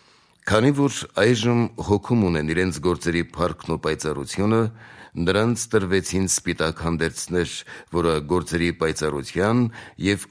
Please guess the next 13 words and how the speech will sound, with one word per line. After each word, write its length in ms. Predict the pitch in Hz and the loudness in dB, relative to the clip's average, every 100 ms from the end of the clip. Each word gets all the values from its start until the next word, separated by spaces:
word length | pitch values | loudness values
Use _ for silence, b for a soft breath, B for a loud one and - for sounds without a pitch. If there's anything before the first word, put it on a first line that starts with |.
| - | -4
հոգու 420 | 95 87 - 101 - | 0 0 2 0 2
անմեղության 800 | 87 92 82 76 73 - 78 78 | 0 0 0 -2 -4 -4 -2 -2
նշանակն 680 | 78 76 78 80 87 - 71 | -2 -2 -2 0 -2 -4 -8
է, 60 | 58 - B B - | -10 -12 B B -6
և 260 | 80 76 62 | -2 -2 0
որը 300 | 98 123 113 | 2 4 4
նրանք 360 | 104 101 95 | 4 2 0
ընդունեցին 640 | 92 82 92 87 - 90 | -2 -2 0 0 0 -2
Քրիստոսի 640 | 85 90 85 - 80 - 80 | -2 -2 -2 -2 -4 -2 -4
շնորհներից, 760 | - 80 76 76 73 78 - - B B | -2 -2 -4 -4 -4 -4 -6 -10 B B
և 240 | 76 73 - | -6 -6 -6
ասվեց 500 | - 73 - 98 - | -8 -8 -2 -2 -2
նրանց, 440 | 92 92 92 90 | -4 -2 0 -2